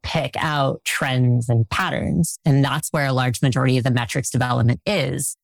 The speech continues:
The whole idea is to benchmark, then compare against those benchmarks so that you could forecast to predict what's happening. And the way that he phrases it is truth is in the trend, power is in the pattern.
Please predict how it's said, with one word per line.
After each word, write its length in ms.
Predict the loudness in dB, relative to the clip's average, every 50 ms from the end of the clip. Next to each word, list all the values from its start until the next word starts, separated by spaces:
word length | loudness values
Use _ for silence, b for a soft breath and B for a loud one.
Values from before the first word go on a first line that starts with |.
| b b b b -2
The 100 | -2 0
whole 240 | 0 0 0 2 2
idea 460 | 2 0 0 2 2 2 2 0 -2
is 400 | -4 -2 -2 0 0 -2 -2 -4 -4 0
to 400 | 2 2 4 4 2 2 0 -2 _ -2
benchmark, 640 | 0 2 2 0 -2 -2 -2 0 0 0 0 -2 -4 -8 -16 _ _ _ _ 0
then 340 | 2 2 2 2 0 0
compare 520 | 2 4 4 4 2 0 0 0 2 2 2
against 320 | 2 2 2 0 0 0
those 160 | 0 -2 0
benchmarks 680 | 0 0 0 0 -2 -2 -2 -2 -2 -2 -4 -8 -14 -16 -12 -8
so 260 | -6 -4 -2 -2 -2
that 220 | -2 -2 -2 0 0
you 140 | 0 0 -2 -4
could 360 | -4 -2 -2 -2 -2 -2 -6
forecast 960 | -4 0 0 2 2 0 0 -2 -6 -4 -4 -4 -4 -4 -6 -8 -12 -14 -18 _ _ -4
to 280 | -2 0 2 2 0
predict 500 | 0 -2 -2 -2 0 0 -2 -4 -2 0
what's 180 | 0 0 0 0
happening. 640 | -2 -2 -2 -2 -2 -2 -4 -4 -4 -4 -4 -4 0 0
And 100 | 2 2
the 60 | 2
way 120 | 2 0
that 180 | -2 -2 -4 -4 -2
he 140 | 0 0 0
phrases 420 | 0 0 -2 0 0 0 2 2
it 220 | 0 0 -2 -2 -2
is 260 | -2 0 -2 -2 -4
truth 300 | -2 -2 -2 0 0 0
is 140 | 0 0 0
in 140 | 0 2
the 60 | 0 0
trend, 460 | 0 -2 -2 0 2 2 0 0 -2 -2
power 280 | -2 0 0 2 2 2
is 220 | 2 2 4 4
in 80 | 4 4
the 60 | 2
pattern. 440 | 2 0 -2 -2 -2 -2 -2 -4